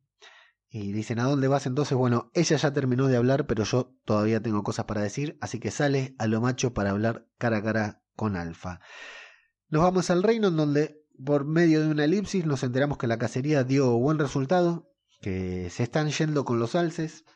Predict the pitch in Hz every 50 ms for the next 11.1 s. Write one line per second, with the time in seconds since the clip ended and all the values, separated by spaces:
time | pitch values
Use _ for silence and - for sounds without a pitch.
0 | _ _ - 143 151 143 143 135 151 165 165 151 139 147 160 156 143 131 131 120
1 | 113 117 113 110 - 120 110 117 - 139 131 131 127 - 123 110 107 104 107 107
2 | 110 120 127 131 135 131 123 110 107 101 - - - 156 180 175 165 - 170 180
3 | 175 180 - _ _ _ _ _ _ _ _ _ _ _ _ _ _ _ - 123
4 | 131 135 135 131 139 127 135 156 151 147 139 143 143 135 139 127 123 151 151 151
5 | 139 127 123 - - 123 131 131 147 135 131 113 117 117 139 135 135 135 135 135
6 | - - - - - - _ _ _ - 113 110 117 120 123 - - 107 110 110
7 | 110 110 107 117 120 - _ _ - 101 98 98 98 92 92 92 92 92 90 92
8 | 90 90 92 92 92 - - - - 98 95 92 113 120 - 135 135 143 127 101
9 | 104 - 117 117 110 113 117 117 127 - - - 113 113 117 117 117 127 147 147
10 | 151 147 147 - 113 110 110 110 110 107 113 117 117 131 135 139 135 127 - 143
11 | 143